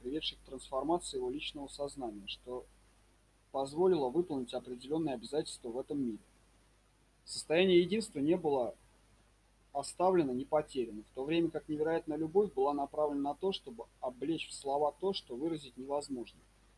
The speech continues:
Будет заметно, что некоторые местоимения,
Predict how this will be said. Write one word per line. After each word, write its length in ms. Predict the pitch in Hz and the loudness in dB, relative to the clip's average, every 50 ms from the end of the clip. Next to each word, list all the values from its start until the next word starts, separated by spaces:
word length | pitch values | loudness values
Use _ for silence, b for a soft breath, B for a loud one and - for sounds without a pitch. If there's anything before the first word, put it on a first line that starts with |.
| _ _ _ _ _ _ _ _ _ _ _ - | _ _ _ _ _ _ _ _ _ _ _ 4
Будет 240 | 156 208 214 180 | 4 4 4 4
заметно, 400 | - 160 151 165 190 202 196 175 | 2 2 2 4 2 0 0 -2
что 200 | 143 - - 143 | -6 -6 -4 0
некоторые 600 | 135 156 175 180 - - 160 156 147 139 131 - - - | 2 2 2 2 0 -8 -4 -2 0 0 0 -2 -4 -6
местоимения, 800 | 127 139 - - - 151 147 147 160 175 190 196 175 143 - - | -8 -8 -8 -6 -6 -4 -2 0 2 4 4 4 2 2 0 -4